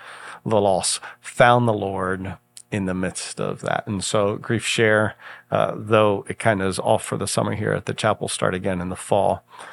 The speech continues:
Uh, that's a great ministry where people who have experienced comfort, and this is what Second Corinthians says,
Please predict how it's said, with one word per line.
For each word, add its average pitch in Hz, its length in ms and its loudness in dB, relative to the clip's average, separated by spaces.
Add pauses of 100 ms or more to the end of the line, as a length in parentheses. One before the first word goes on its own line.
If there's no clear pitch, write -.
(240)
Uh, - 320 -6
that's - 160 2
a 110 60 2
great 104 600 -2
ministry 98 680 -4
where 92 240 -2
people 107 540 -2
who 101 120 -2
have 90 160 -2
experienced 127 840 0
comfort, 117 480 4 (180)
and 127 140 6
this 135 160 4
is 120 120 0
what 135 160 4
Second 123 240 2
Corinthians 120 380 2
says, 101 240 4